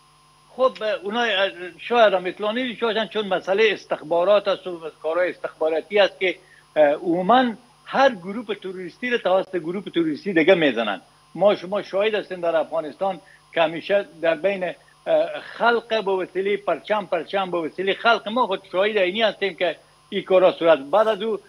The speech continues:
مجاهدین به وسیله طالب زدن و امی ادامه داره. مثلاً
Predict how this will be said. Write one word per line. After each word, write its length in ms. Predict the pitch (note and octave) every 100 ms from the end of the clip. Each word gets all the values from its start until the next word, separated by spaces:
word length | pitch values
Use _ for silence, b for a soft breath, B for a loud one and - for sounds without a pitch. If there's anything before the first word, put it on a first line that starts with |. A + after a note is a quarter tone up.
| b -
مجاهدین 640 | F#3+ E3+ F#3+ F#3+ G#3+ A3
به 100 | F#3+
وسیله 340 | F3 D#3 F#3+
طالب 380 | G3+ E3 F3 G3
زدن 340 | F3 F3+ F3+ D#3 b b -
و 80 | D#3
امی 460 | G3+ F#3+ A3 C4 A#3 F#3+ F#3+ F#3+ F#3 F#3
ادامه 360 | F3 E3+ G3 C4
داره. 200 | G#3+ D3+
مثلاً 420 | G3 A#3 A#3+